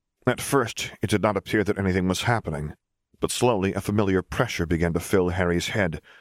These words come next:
though it was nothing compared to Snape's presence. Evidently, the potions master had not held back in his efforts to breach Harry's non-existent defenses,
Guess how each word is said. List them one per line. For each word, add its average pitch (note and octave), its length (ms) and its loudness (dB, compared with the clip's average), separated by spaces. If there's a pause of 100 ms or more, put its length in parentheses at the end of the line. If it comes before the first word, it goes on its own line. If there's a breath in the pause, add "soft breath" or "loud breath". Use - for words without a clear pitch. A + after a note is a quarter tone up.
(340 soft breath)
though F#2 160 4
it E2 60 -2
was F2 120 -2
nothing F#2+ 320 0
compared D#2 360 -2
to E2 60 -2
Snape's - 400 -2
presence. - 540 -10 (840)
Evidently, G2 380 2
the F2+ 100 -4
potions F2 380 0
master F2+ 340 2
had F2+ 100 2
not F#2 180 0
held F#2+ 240 -2
back G#2 300 0
in F#2 60 -4
his F2+ 140 0
efforts F#2 300 -2
to G2 80 0
breach F#2 360 -2
Harry's F2+ 300 -2
non-existent F#2 640 -2
defenses, F#2+ 560 -2